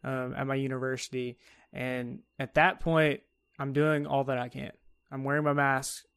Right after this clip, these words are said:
every time I can, um, just for, you know, to be as safe as possible." But what if,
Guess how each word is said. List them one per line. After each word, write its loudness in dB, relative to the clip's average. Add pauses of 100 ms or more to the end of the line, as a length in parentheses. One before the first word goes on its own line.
(140)
every 0
time -2 (320)
I -8
can, 0 (400)
um, -2 (480)
just -2
for, 2
you -8
know, -8 (320)
to -8 (920)
be 8
as 4
safe 4
as -8
possible." -2 (300)
But 6 (340)
what 4
if, 4